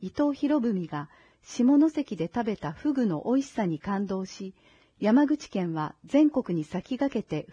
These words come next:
ふぐ食が解禁となりました。本市で採れるふぐは徳山ふぐとして周南ブランドに認定されています。また、宿毛島はふぐはえ縄漁発祥の地として知られており、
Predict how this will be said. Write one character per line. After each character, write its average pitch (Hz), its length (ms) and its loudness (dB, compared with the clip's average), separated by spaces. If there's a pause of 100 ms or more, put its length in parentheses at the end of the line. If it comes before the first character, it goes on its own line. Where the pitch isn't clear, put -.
ふ 196 80 -8
ぐ 269 100 0
食 277 300 -4
が 151 120 -6
解 240 280 -2
禁 262 240 2
と 247 120 -2
な 240 120 2
り 233 100 0
ま 240 140 2
し - 100 -16
た。 - 220 -8 (1000)
本 311 300 6
市 226 120 -8
で 185 120 -2
採 202 160 -6
れ 262 140 4
る 226 80 0
ふ 247 180 -4
ぐ 196 120 -2
は 147 200 -6 (220)
徳 240 280 -2
山 294 280 6
ふ 233 140 -4
ぐ 170 120 -4
と 165 140 -10
し - 140 -16
て 147 180 -6 (300)
周 285 240 2
南 294 280 8
ブ 285 120 2
ラ 302 120 6
ン 269 80 6
ド 196 120 -2
に 160 160 -2
認 220 200 0
定 233 200 0
さ 214 120 -4
れ 202 120 -4
て 196 120 -6
い 185 100 -4
ま 185 140 -6
す。 - 220 -20 (640)
ま 202 140 -2
た、 240 260 -4 (260)
宿 - 320 4
毛 294 100 8
島 269 300 4
は 247 220 -2 (420)
ふ 311 220 -2
ぐ 269 140 0
は 190 180 -2
え 247 100 4
縄 285 300 2
漁 202 180 -2
発 - 320 -10
祥 277 200 4
の 285 120 4
地 - 160 -10
と 220 120 -4
し - 80 -10
て 165 120 -6
知 - 160 -14
ら 196 120 0
れ 208 100 -2
て 214 140 -4
お 214 120 0
り、 156 180 -8